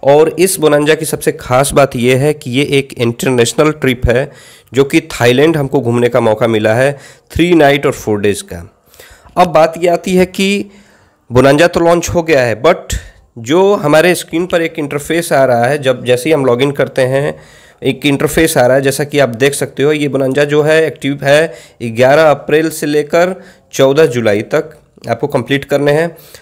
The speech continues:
अब दोस्तों देखिए, स्क्रीन पर ये आपको आ रहा है, यहाँ पर दिया जा रहा है कि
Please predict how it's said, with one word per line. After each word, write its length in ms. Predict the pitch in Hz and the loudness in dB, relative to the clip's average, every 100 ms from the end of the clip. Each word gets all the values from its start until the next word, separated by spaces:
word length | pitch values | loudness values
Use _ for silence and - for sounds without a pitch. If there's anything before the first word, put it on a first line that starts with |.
| _ - | _ -2
अब 160 | 185 175 | -2 2
दोस्तों 320 | 233 165 170 | 0 0 0
देखिए, 360 | 151 - 139 | -2 0 -2
स्क्रीन 280 | 127 - 180 | -2 -2 -2
पर 200 | 175 180 | 0 -2
ये 320 | 151 123 160 156 | 0 0 2 2
आपको 380 | 135 - 156 | 0 -2 -6
आ 180 | 113 107 | 0 0
रहा 280 | 98 101 123 | 0 -4 -4
है, 260 | 147 170 - - - _ _ 127 | -4 -4 -8 -20 -20 _ _ 0
यहाँ 300 | 147 160 180 | 2 2 2
पर 160 | 190 | 0
दिया 280 | 156 156 170 | 0 2 4
जा 180 | 170 170 | 6 4
रहा 140 | 170 | 4
है 140 | 175 180 | 0 -2
कि 540 | 180 175 185 196 | -6 -8 -8 -10